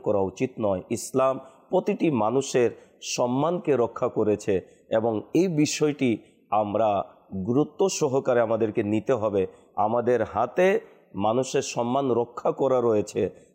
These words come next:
তার সম্মান নিয়ে খেলার কোনো অধিকার আমাদের নেই। তো আল্লাহ তাবারাক ওয়া তাআলা আমাদেরকে, যদি আমরা এই বিষয়টি, অর্থাৎ ওয়াদা যে, যাদের সাথে করি, সেই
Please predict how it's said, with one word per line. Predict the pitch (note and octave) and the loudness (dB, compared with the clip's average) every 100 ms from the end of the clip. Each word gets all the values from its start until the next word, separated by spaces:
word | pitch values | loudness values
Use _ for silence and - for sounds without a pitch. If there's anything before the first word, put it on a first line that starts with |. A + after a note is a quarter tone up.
| - | -4
তার | A2 G2+ | -2 -2
সম্মান | - B2 A2+ B2+ D3 | -4 -4 -2 0 2
নিয়ে | C#3 B2 G#2+ - - _ | 2 2 0 -6 -20 _
খেলার | - G#2+ A2+ G#2 | -2 0 2 0
কোনো | - C3+ E3+ D3 | -2 0 0 0
অধিকার | G#2+ G2 F#2+ A2 F#2+ - - _ | 0 -2 0 0 0 -4 -20 _
আমাদের | G#2 G2+ G2 F#2 E2+ | -2 0 0 0 -4
নেই। | F2 F2+ F2 _ _ - | -6 -6 -8 _ _ -2
তো | |
আল্লাহ | G#2+ B2 | 2 2
তাবারাক | C3+ B2 A#2+ B2+ B2+ | 2 0 2 2 0
ওয়া | A#2 A2+ | 0 0
তাআলা | A#2+ A#2 | 0 0
আমাদেরকে, | A#2 B2 C#3 C#3+ - A2 - _ - | 2 2 0 0 -2 -4 -6 _ -8
যদি | G#2+ A2+ B2+ A2+ - _ _ - | -2 0 2 0 -4 _ _ -4
আমরা | G#2+ G#2+ A2+ G#2+ G#2+ C#3 | -2 2 2 0 0 0
এই | F#3 | 0
বিষয়টি, | D#3+ C#3+ - B2 A#2 G#2 - - | 0 0 0 0 0 -2 -2 -4
অর্থাৎ | G#2+ B2+ A2+ | -2 -2 -4
ওয়াদা | G#2+ F#2+ B2 D3 E3+ | -4 0 0 2 0
যে, | D3+ - | -2 -4
যাদের | A#2 A#2+ C3 | -2 2 2
সাথে | C3 A#2+ C3 | 0 -2 -2
করি, | A2+ A2 G2+ - - _ | 0 0 -2 -6 -16 _
সেই | - - A#2+ | -10 0 0